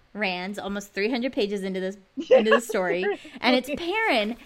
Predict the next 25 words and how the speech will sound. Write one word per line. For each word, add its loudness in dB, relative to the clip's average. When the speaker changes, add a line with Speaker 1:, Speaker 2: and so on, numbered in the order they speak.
Speaker 1:
And 2
I 6
remember 2
I -2
was -4
like, -8
"Oh -6
my," -4
like, -4
I 0
don't 4
know 2
why 4
I 0
thought 2
that 0
it 0
would -4
take -4
much -4
longer, 0
actually. -2
But 8
I 8
loved 2